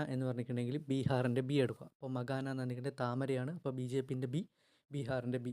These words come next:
അപ്പോൾ മകാന ബോർഡ് വരുന്നത് ബീഹാർ. കിട്ടുമല്ലോ. ഓക്കെ, അടുത്ത ക്വസ്റ്റ്യൻ, ഗുജറാത്തിലെ ആദ്യത്തെ ജൈവ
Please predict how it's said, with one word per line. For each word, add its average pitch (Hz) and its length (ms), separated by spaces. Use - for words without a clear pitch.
അപ്പോൾ - 220
മകാന 131 400
ബോർഡ് 135 300
വരുന്നത് 135 320
ബീഹാർ. 120 340
കിട്ടുമല്ലോ. 131 400
ഓക്കെ, 147 220
അടുത്ത 147 220
ക്വസ്റ്റ്യൻ, 147 320
ഗുജറാത്തിലെ 170 640
ആദ്യത്തെ 131 420
ജൈവ 135 360